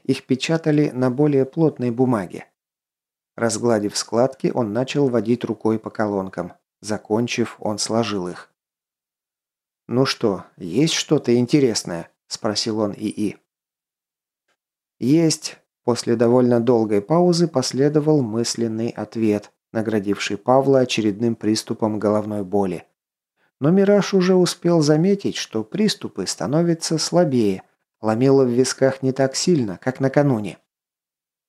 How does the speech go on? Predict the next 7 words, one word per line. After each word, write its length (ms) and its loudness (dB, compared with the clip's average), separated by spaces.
«Ну 220 -4
так 260 -4
колись, 640 0
что 260 0
тебя 280 2
так 260 -2
озадачило?» 640 0